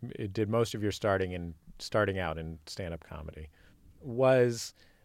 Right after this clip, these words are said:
a, a description of how pr-, proud you were, your description of how proud you were of bringing a mixed audience,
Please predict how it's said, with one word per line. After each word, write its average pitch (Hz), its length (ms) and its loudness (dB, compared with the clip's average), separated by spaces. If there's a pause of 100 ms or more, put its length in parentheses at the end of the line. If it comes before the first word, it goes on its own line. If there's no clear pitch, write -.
a, 139 200 4
a 135 120 2
description 147 640 4
of 127 400 4
how 120 340 2
pr-, - 160 -14 (100)
proud 151 480 6
you 135 240 0
were, 98 340 2
your 131 220 8
description 110 460 4
of 85 100 -4
how 90 160 0
proud 104 400 4
you 101 160 -2
were 92 500 0
of 90 480 -2
bringing 123 920 0 (580)
a 101 80 -2
mixed 123 560 2
audience, 87 800 2